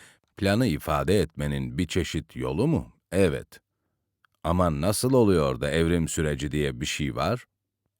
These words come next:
Günümüzde yeni ateizmin savunucularından Profesör Richard Dawkins adında biri var. Belki adını duymuş olabilirsiniz.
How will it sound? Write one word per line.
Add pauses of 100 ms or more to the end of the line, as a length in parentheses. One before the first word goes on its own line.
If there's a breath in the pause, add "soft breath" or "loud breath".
(220)
Günümüzde (1120)
yeni
ateizmin
savunucularından
Profesör
Richard (120)
Dawkins
adında
biri
var. (220)
Belki
adını
duymuş
olabilirsiniz.